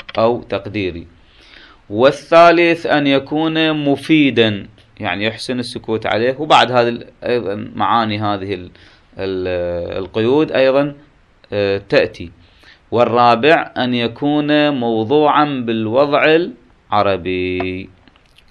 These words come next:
راح يبدي هذه القيود يبينها واحداً، آه، تلو الآخر. زين. ومعنى كونه لفظاً أن يكون صوتاً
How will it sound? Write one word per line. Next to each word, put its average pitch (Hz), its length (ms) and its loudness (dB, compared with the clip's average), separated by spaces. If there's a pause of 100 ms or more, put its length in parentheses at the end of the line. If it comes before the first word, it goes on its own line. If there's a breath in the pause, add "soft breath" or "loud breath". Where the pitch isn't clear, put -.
راح 175 140 4
يبدي 143 600 4
هذه 131 280 4
القيود 139 680 0 (320 soft breath)
يبينها 120 800 0 (280 soft breath)
واحداً، 117 640 2 (440 soft breath)
آه، 101 200 2
تلو 123 440 2
الآخر. - 640 -4 (1500)
زين. 80 220 -14 (640 soft breath)
ومعنى 147 800 6 (180)
كونه 127 580 2
لفظاً 123 640 4 (720)
أن 123 120 -2
يكون 147 640 2
صوتاً 113 720 2